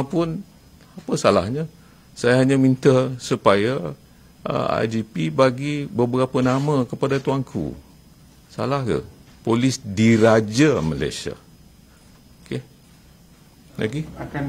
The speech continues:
Speaker 2: ada siasatan tak, Datuk Seri? Polis akan buat siasatan tak mengenai penularan video, audio mirip suara?
Speaker 1: You buat laporan.
Speaker 2: <laughs> Okey.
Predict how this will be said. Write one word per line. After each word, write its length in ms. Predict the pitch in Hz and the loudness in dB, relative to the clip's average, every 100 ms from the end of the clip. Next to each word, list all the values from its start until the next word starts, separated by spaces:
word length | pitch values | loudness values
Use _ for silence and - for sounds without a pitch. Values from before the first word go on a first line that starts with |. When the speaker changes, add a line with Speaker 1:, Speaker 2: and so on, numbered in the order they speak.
| 143 | -8
Speaker 2:
ada 240 | 139 131 135 | -6 -2 -2
siasatan 560 | 131 131 135 151 135 | -4 -4 -4 -2 -4
tak, 40 | 113 | -6
Datuk 160 | 117 - - | -10 -12 -12
Seri? 80 | 107 - - - - - - - | -12 -14 -16 -16 -16 -16 -16 -4
Polis 240 | 127 131 | -2 -2
akan 160 | 135 131 | -2 -4
buat 80 | 127 | -2
siasatan 360 | 131 123 127 135 | -4 -4 -4 -4
tak 100 | 120 110 | -4 -6
mengenai 320 | 117 120 113 | -8 -6 -6
penularan 560 | - 113 113 113 120 110 | -4 -2 0 0 0 -2
video, 320 | 110 117 110 110 | -4 -4 -4 -6
audio 560 | 113 110 113 113 113 113 120 | -6 -4 -2 -2 -4 -4 -4
mirip 240 | 120 123 - | -2 -2 -6
suara? 400 | - 110 113 113 - - | -8 -6 -6 -8 -14 -6
Speaker 1:
You 320 | 117 135 135 | -2 -2 2
buat 160 | 143 | 2
laporan. 320 | 143 147 127 80 | 2 0 -2 -4
Speaker 2:
<laughs> 400 | - - - 233 - 277 294 - - - - - - - - - - - - - - - - - | -10 -18 -10 -10 -4 -4 -2 -4 -6 -12 -14 -14 -14 -14 -14 -16 -16 -16 -14 -14 -14 -14 -12 -12
Okey. 160 | - | -10